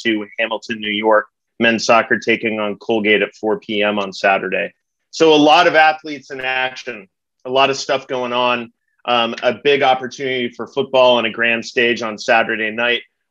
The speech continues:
We will bring you all the updates. Next week, we'll bring you the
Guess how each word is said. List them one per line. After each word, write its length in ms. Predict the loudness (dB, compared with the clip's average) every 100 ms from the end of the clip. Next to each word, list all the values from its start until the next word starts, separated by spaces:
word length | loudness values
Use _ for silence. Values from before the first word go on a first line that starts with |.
| -4
We 100 | -2
will 160 | 0
bring 260 | 0 0 0
you 120 | 0
all 160 | 0 0
the 140 | -2
updates. 540 | -4 -4 -4 -4 -6
Next 280 | -10 -10 -8
week, 180 | -8 -6
we'll 120 | -2
bring 400 | 0 0 0 -2
you 200 | -2 -2
the 240 | -2 -8